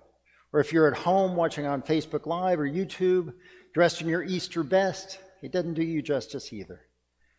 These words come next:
And it doesn't do justice to the year plus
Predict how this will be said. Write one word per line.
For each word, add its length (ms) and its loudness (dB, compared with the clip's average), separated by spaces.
And 80 2
it 60 -2
doesn't 200 4
do 120 2
justice 540 0
to 60 -8
the 100 0
year 400 -2
plus 760 -8